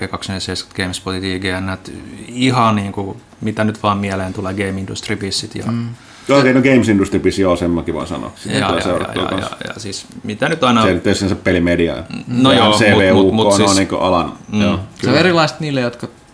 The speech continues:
Speaker 2: joutuu seuraamaan sitä päivittäin ihan sen takia, että esimerkiksi
Speaker 3: Mm.
Speaker 2: joutuu tekemään uutisointia. Et mu-, mulla on itsellä enemmän, että ei ole ihan niin aikakriittistä yleensä. Että enemmän se,
Speaker 3: Mm.
Speaker 2: että tulee niinku katsottua vaan mielenkiinnon vuoksi.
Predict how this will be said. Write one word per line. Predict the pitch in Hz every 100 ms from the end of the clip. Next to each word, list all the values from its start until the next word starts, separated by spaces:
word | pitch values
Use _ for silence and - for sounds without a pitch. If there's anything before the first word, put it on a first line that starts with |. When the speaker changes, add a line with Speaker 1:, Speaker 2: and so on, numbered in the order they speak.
| - 143
Speaker 2:
joutuu | 120 117 120
seuraamaan | 117 117 110 104 104
sitä | 110 -
päivittäin | 117 110 107 - 101 104
ihan | 107
sen | 110
takia, | 110 110 110
että | -
esimerkiksi | 98 95 -
Speaker 3:
Mm. |
Speaker 2:
joutuu | 113 110 127
tekemään | 135 127 120
uutisointia. | 127 120 - 110 104 - 104
Et | 104 - - - - - - - -
mu-, | - 208
mulla | 95 -
on |
itsellä | 110 107 107
enemmän, | 104 110 110
että | 113 - 127 - - -
ei | 117
ole | 110
ihan | 131 135 117
niin | 117 110 - - - -
aikakriittistä | 123 123 110 - 120 113 - 131 -
yleensä. | 110 110 110
Että | 110
enemmän | 117 110 110
se, |
Speaker 3:
Mm. | 110
Speaker 2:
että | 107 -
tulee | - 110
niinku | 151 -
katsottua | 147 139 135
vaan | 127
mielenkiinnon | 127 123 110 110 107 104
vuoksi. | 113 - -